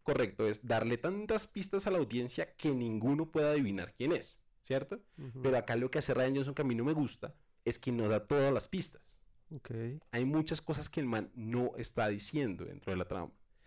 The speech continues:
Speaker 1: y que se van construyendo a medida que avanza. La estructura de este género originalmente es un planteamiento,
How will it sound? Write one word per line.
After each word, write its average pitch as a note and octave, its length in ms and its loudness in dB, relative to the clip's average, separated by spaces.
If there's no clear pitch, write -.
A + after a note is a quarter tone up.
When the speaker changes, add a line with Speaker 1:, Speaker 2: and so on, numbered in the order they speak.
Speaker 1:
y - 40 -20
que B2 80 -2
se A#2 80 0
van A2 120 -2
construyendo A#2 400 -2
a - 20 0
medida A#2 280 0
que C3 120 -2
avanza. C3+ 320 0
La C#3+ 120 2
estructura D3 340 0
de D#3+ 60 4
este F3+ 160 -2
género G3 260 2
originalmente D#3+ 840 0
es - 200 -2
un A#2+ 160 0
planteamiento, D#3 800 0